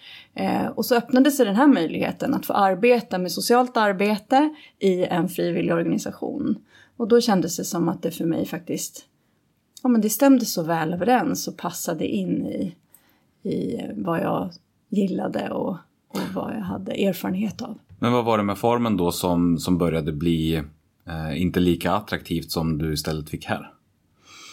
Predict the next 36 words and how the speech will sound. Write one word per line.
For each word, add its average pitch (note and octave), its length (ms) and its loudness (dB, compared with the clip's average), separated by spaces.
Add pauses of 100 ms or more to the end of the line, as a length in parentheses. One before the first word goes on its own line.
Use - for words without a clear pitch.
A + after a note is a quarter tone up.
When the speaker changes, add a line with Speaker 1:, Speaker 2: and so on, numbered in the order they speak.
(460)
Speaker 1:
Eh, G3+ 500 6 (480)
alltså A#3 340 4
ett A#3 220 0
offentligt C4+ 600 4
uppdrag F#3+ 360 2
har F3+ 280 4
ju F3 200 2
och F#3+ 140 0
ska A#3 320 4
ju B3 100 8
ha F3+ 440 2
begränsningar. A3+ 880 2 (640)
Eh, - 460 0
och, G3 380 0
och G3+ 100 2
det A#3 160 6
är B3 60 8
ju F3+ 140 0
bra, G#3 420 2
tack A3 260 0
och F#3+ 60 0
lov. G3 260 4 (180)
<laughs> A3+ 200 2
Så F#3 360 4
ska F#3 300 0
ju, F#3 200 0
socialtjänsten F#3+ 720 2
har E3+ 200 -2
ett - 180 -6
specifikt D#3+ 600 -4
uppdrag F3 480 0
och F3 60 -6
det F#3 80 -2
är - 20 2
ju E3+ 80 0
superbra, - 580 -6